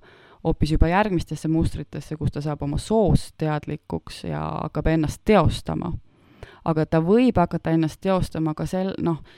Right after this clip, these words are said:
olgugi, et tal on see haav seal südames nagu olemas, et noh, tegelikult seda me näemegi hästi palju ühiskonnas. Et, äh, selliseid, äh, ideaalseid, äh, sümbioosis, äh, olnud ja sealt välja kasvanud inimesi,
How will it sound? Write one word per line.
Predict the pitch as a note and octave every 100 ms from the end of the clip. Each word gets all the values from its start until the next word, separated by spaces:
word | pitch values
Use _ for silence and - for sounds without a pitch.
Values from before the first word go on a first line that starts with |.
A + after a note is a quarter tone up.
| _ _ _ -
olgugi, | F#3 G3+ F#3 D#3 D#3
et | -
tal | D#3
on | D#3+ D#3+
see | D#3 C#3
haav | G3 D#3 C3+
seal | D3 C#3
südames | D#3 D3 D#3 D3+
nagu | D#3 D3
olemas, | D3 - F3 F3 -
et | -
noh, | D#3 -
tegelikult | F3 D#3+ D#3+ -
seda | D3+ D3
me | D3
näemegi | D3 D3 D3+ D3
hästi | - D#3
palju | D#3 D3+ D3+
ühiskonnas. | - - E3+ F3 D#3+ _ - - _ D3+
Et, | D3 _ D#3+
äh, | D#3 D3+
selliseid, | D#3 D3+ D3+ D3+ - D#3
äh, | D3+ D#3+
ideaalseid, | D#3 D#3+ E3 F#3 D#3+ C#3+ D3 C#3+ C#3+ C#3+ _ -
äh, | D3 - - _
sümbioosis, | - E3+ D#3 - D#3+ E3 D#3+ - D3+ G#2 - - - D3
äh, | D3
olnud | - G3 A3+ F#3 C#3+
ja | C3+
sealt | - D3+ D#3+
välja | F#3 G3+ D3
kasvanud | C#3+ C#3 D#3 C#3+
inimesi, | D#3 D#3+ C#3+ C#3 D3